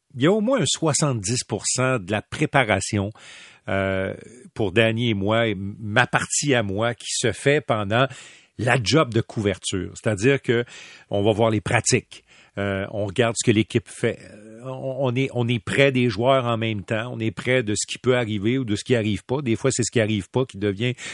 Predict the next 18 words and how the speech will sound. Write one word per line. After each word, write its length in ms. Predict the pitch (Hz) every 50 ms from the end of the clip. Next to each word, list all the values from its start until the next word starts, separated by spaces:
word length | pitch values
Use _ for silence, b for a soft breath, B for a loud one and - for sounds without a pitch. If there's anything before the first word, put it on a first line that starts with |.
| B B
une 140 | 110 110 104
<laughs> 20 |
histoire 500 | 107 92 - - - - - 139 151 143 -
avec 240 | - 101 110 98 92
le 100 | 110 110
Canadien. 540 | 104 - 131 120 120 113 92 85 147 147 117
En 40 | 110
fait, 200 | - 135 - -
il 40 | 98
y 20 |
a 20 |
toujours 420 | - - 98 90 127 175 180 135 B B B B B B
une 140 | 104 101
histoire 380 | 98 95 - - 113 120 117 117
avec 200 | 110 107 104 -
le 100 | 107 101
Canadien. 520 | - 107 104 101 98 90 78 90 101 107 123 B B B B B B B
Euh, 420 | - 107 110 110 107 107 104 107